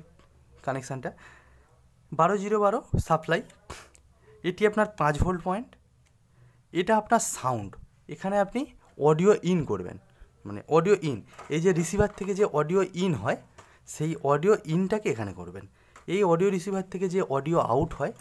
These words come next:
সেটা আপনাকে এখানে ইন করতে হবে। আর এই হচ্ছে আপনার সাবউফার পয়েন্ট, এই হচ্ছে আপনার সাবউফার কন্ট্রোলার। আপনি বেস বাড়াতেও পারেন, কমাতেও পারেন এই পোটেনশিওমিটারের দ্বারা,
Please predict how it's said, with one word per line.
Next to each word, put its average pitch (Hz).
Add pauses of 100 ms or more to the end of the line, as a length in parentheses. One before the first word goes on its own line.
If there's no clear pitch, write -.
(240)
সেটা -
আপনাকে 139
এখানে 165 (300)
ইন 160 (120)
করতে 104
হবে। 92 (1600)
আর 95 (680)
এই 208
হচ্ছে 208
আপনার 196
সাবউফার 151
পয়েন্ট, 240 (400)
এই 196
হচ্ছে 185 (760)
আপনার 175 (480)
সাবউফার 135 (140)
কন্ট্রোলার। 120 (240)
আপনি - (140)
বেস 151 (120)
বাড়াতেও 135
পারেন, 220 (500)
কমাতেও 110
পারেন - (1080)
এই 160 (100)
পোটেনশিওমিটারের 107 (140)
দ্বারা, -